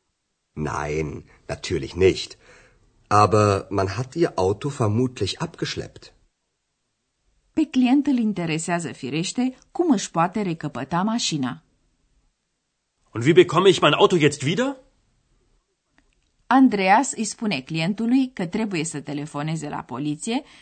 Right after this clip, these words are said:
Speaker 2: de unde poate afla unde i-a fost dusă mașina.
Speaker 1: Da müssen Sie dann wirklich die Polizei anrufen.
Speaker 2: Omul știe că va trebui să plătească o amendă piperată și de aceea își descarcă mânia pe Andreas.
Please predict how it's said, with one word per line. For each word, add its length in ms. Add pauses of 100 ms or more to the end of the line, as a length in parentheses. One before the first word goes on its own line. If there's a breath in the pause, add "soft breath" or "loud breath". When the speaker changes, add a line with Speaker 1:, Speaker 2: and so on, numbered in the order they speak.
Speaker 2:
de 160
unde 340
poate 340
afla 540
unde 260
i-a 160
fost 240
dusă 300
mașina. 600 (1160)
Speaker 1:
Da 120
müssen 220
Sie 100
dann 180
wirklich 300
die 80
Polizei 480
anrufen. 540 (1500)
Speaker 2:
Omul 280
știe 400
că 120
va 180
trebui 340
să 160
plătească 520
o 40
amendă 400
piperată 720 (280 soft breath)
și 180
de 100
aceea 360
își 220
descarcă 560
mânia 480
pe 100
Andreas. 720